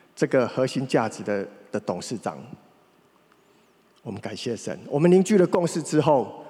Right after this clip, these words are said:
我们后续就知道怎么做了。在二零二零年一封城，啊，那时候不是封城，封锁国境，从中国的飞机没有办法到越南去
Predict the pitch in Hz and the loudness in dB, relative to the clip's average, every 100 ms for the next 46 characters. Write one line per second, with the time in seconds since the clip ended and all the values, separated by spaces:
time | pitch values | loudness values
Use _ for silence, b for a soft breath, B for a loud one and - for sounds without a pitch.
0 | - 135 123 160 139 139 131 - 127 110 | -4 -4 2 2 2 0 -2 -2 -2 -2
1 | 90 90 120 98 85 - - _ _ _ | -6 -6 -4 -2 -4 -10 -18 _ _ _
2 | b b b - 175 - - 180 165 160 | b b b 0 0 0 2 4 4 4
3 | 156 139 151 139 147 98 95 123 - _ | 2 -2 2 0 0 -6 -6 -12 -20 _
4 | _ _ 123 143 170 175 170 147 139 139 | _ _ -6 -6 0 2 4 0 -2 -2
5 | 127 - 110 - B B - 180 175 104 | -4 -4 -8 -10 B B 2 2 4 0
6 | - 110 120 139 113 - - - 160 180 | 2 0 0 0 -2 -8 -8 0 2 4
7 | 208 175 139 139 160 170 151 151 151 131 | 4 4 0 2 2 2 -6 -2 0 0
8 | 131 107 120 120 120 90 92 104 | -2 -2 -2 0 -2 -4 -6 -8